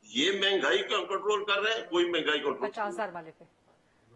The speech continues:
Speaker 2: Senator नुमान, आप बात complete कर लें, लेकिन अशफाक तौला साहब आपसे agree नहीं कर रहे, but Senator नुमान, आप complete कर लें बात।
Speaker 1: मैं इस तरफ ये, मैं final बात आपको ये कहना चाह रहा था कि इस हुकूमत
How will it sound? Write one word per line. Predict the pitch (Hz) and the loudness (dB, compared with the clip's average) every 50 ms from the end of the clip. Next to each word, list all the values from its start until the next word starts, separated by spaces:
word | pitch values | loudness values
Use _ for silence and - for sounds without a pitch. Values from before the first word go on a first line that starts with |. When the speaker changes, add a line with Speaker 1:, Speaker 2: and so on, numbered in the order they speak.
| - - _ _ _ _ _ - | -20 -20 _ _ _ _ _ -4
Speaker 2:
Senator | - 269 294 311 349 | -2 0 2 2 2
नुमान, | 320 269 311 339 | 4 4 4 4
आप | 349 339 262 | 4 2 4
बात | 285 277 285 277 285 | 4 2 2 2 0
complete | 302 269 269 302 339 - | -4 -2 0 -2 -2 2
कर | - 302 180 | 2 2 2
लें, | - 285 403 440 - 247 | 2 -2 -4 -6 -4 -4
लेकिन | 247 247 311 | -2 0 0
अशफाक | 302 277 - - 269 262 262 262 | 0 0 0 0 0 0 2 2
तौला | 294 277 | 0 0
साहब | 285 - 269 277 | 0 0 2 2
आपसे | 247 247 - 302 | 2 2 0 -2
agree | 240 220 277 330 | -2 0 0 0
नहीं | 320 339 | 0 0
कर | - 302 262 269 | 2 2 2 2
रहे, | 349 381 | 2 2
but | 339 302 285 285 | 2 2 0 2
Senator | - 302 277 311 302 | 0 -2 0 0 0
नुमान, | 269 240 254 311 | 2 2 2 2
आप | 339 294 - | 2 2 0
complete | - 262 240 277 302 - | -2 -4 -2 -2 -4 0
कर | - 247 214 | 0 0 0
लें | 220 214 170 | 0 -4 -4
बात। | 160 147 - - - _ _ _ _ _ _ _ _ _ _ _ _ _ _ _ _ _ _ _ _ _ _ _ - _ _ - | -6 -8 -10 -16 -20 _ _ _ _ _ _ _ _ _ _ _ _ _ _ _ _ _ _ _ _ _ _ _ -20 _ _ -4
Speaker 1:
मैं | 131 147 175 185 | 0 2 2 2
इस | 190 - - 185 | 2 0 0 0
तरफ | 190 185 180 | 0 0 2
ये, | 180 190 175 - - - - 175 156 | 2 2 0 0 -4 -8 -4 0 0
मैं | 147 143 - 151 156 165 160 | 0 0 0 0 0 0 0
final | - - 156 160 170 190 190 | 0 0 2 2 2 0 0
बात | 185 170 170 165 151 160 | 0 0 0 0 2 0
आपको | 160 156 160 170 | -2 -2 -2 -4
ये | 165 160 160 | -2 -2 -2
कहना | 156 156 151 147 147 | -2 -2 -2 -2 -4
चाह | 147 - 147 131 131 | -4 -2 0 0 2
रहा | 135 135 | 2 0
था | 131 170 175 185 180 180 - - _ _ _ _ _ - | 0 0 -2 -2 -2 -4 -12 -20 _ _ _ _ _ -4
कि | 156 | -2
इस | 165 165 - 190 190 - - | -2 0 0 0 0 0 -2
हुकूमत | 160 131 - 160 170 170 180 170 | -4 -6 -4 -6 -4 -2 -2 -4